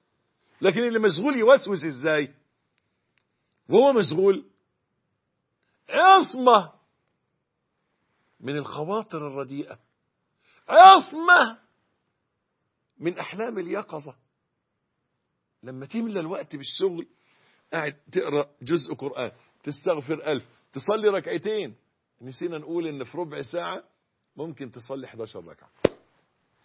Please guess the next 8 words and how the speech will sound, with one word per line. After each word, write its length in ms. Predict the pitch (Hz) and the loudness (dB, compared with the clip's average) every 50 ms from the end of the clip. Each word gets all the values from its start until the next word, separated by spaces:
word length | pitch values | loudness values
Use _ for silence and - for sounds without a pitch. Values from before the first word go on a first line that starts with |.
| _ _ _ - | _ _ _ -12
يا 460 | 101 107 107 104 98 95 87 85 85 | -6 -2 0 2 2 2 0 -2 -2
راجل، 520 | 90 113 147 180 214 220 254 - - 67 - _ _ - 131 | -2 2 2 4 4 4 2 -2 -6 -14 -20 _ _ -2 0
آه 100 | 135 127 | 2 2
والله، 340 | 104 92 80 73 71 67 - _ _ _ _ _ _ _ _ _ _ - | 2 0 -2 -6 -10 -18 -20 _ _ _ _ _ _ _ _ _ _ -4
ممكن 320 | 175 202 180 139 135 131 - | -2 -2 -2 -4 -6 -12 -10
تصلي 280 | - 151 143 131 113 | -8 -8 -8 -8 -8
حداشر 340 | 117 135 139 127 127 131 123 | -8 -8 -8 -8 -8 -8 -8
ركعة 340 | 143 143 131 139 147 156 | -8 -8 -10 -10 -12 -14